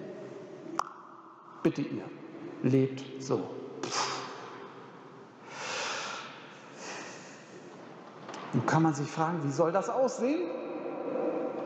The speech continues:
Und wer in den Predigtabschnitt geguckt hat, wie wir ihn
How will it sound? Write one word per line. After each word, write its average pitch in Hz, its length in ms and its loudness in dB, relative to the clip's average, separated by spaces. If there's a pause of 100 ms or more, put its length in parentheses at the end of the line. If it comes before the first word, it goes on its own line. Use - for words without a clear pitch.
(720)
Und 139 300 6
wer 143 480 6
in 151 80 2
den 135 160 4
Predigtabschnitt 170 680 2
geguckt 185 360 0
hat, 185 120 4 (100)
wie 147 200 -2
wir 147 120 4
ihn 135 100 4